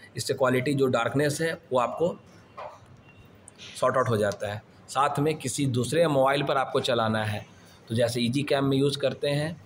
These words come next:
application को download कर, कीजिए, application download कर साइन अप कीजिए, उसका जो user और password होगा, जैसे ये share device का ऑप्शन है, share device पे जब click करेंगे तो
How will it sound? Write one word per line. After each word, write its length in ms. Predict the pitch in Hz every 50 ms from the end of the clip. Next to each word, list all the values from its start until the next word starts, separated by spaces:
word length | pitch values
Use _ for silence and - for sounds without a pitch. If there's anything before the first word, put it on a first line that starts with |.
| - - - - - - - - -
application 540 | 113 113 117 123 117 123 120 117 143 135 127
को 80 | 131
download 440 | 123 117 117 117 120 120 135 139 139
कर, 120 | - 143 135
कीजिए, 440 | - - 131 127 123 127 135 143 151
application 440 | 151 - 123 120 123 113 120 127 123
download 280 | 120 120 120 127 127 127
कर 80 | -
साइन 220 | - - 110 110 123
अप 140 | 139 139 -
कीजिए, 440 | 143 135 127 131 143 147 156 156 156 - - - - - -
उसका 320 | 120 113 - - 156 165 160
जो 140 | 143 147 147
user 540 | 135 127 127 131 135 135 143 135 127 135 - - - - - - - - - - -
और 140 | 113 120 117 113 -
password 380 | 123 120 117 - 139 139 127
होगा, 200 | 120 110 101 104 101
जैसे 240 | 104 113 - - 123
ये 160 | 123 123 120
share 300 | 120 - 127 123 131 135
device 320 | 135 131 131 135 139 131
का 100 | - 139
ऑप्शन 300 | 123 123 - - 139 143
है, 120 | 156 170 180 - - - - - - - - -
share 240 | - - 131 139 139
device 300 | 139 127 131 135 131 -
पे 100 | - 120
जब 180 | 123 117 117 -
click 240 | 135 156 - - -
करेंगे 420 | 156 151 156 156 156 156 170 175 180 - - - - - - - - - - - - - - - - - - - - - - - - - -
तो 180 | - 135 143